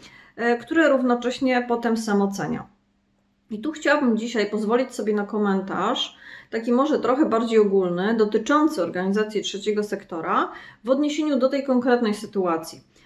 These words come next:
Bo tu widać dużo uproszczeń, które, no,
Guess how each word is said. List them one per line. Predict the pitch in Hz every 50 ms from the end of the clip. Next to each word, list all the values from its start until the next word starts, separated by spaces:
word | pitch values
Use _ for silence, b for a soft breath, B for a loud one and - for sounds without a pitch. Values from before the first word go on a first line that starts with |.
| b b -
Bo | 208 240
tu | 240 370 359 370
widać | 349 330 233 214 202 208 233 247 226
dużo | 226 269 269 302 277
uproszczeń, | 262 247 - 240 226 202 196 196 - - 170 175 196 220 262 285
które, | 285 - - 262 277 302 302 320 320 311 277
no, | 262 269 277 247 - -